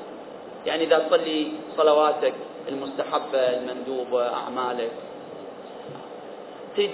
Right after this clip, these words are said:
تعطي صدقة، تريد تقيم محاضرة، تريد تجمع مؤمنين على فعل خير، كله تنوي تقول إلهي هذا خليه ثوابه في سبيل تعجيل فرج مولاي إمام صاحب العصر والزمان.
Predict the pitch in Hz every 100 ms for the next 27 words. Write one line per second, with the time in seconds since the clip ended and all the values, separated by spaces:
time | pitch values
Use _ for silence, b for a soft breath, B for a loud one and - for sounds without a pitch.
0 | - 170 175 160 170 156 156 147 131 107
1 | - - - - - - - - - -
2 | 190 175 - 196 190 165 151 - - 175
3 | 170 156 147 139 123 - - - - 196
4 | - 208 175 165 156 160 160 160 165 180
5 | 165 156 156 156 151 151 - 156 151 139
6 | - - - - - - - - 269 220
7 | 247 240 208 175 196 202 226 214 202 220
8 | 208 - 208 214 208 202 220 220 214 220
9 | 190 202 208 - 151 165 202 - 180 151
10 | 147 139 143 131 131 120 117 - - -
11 | - - 113 - - - 98 -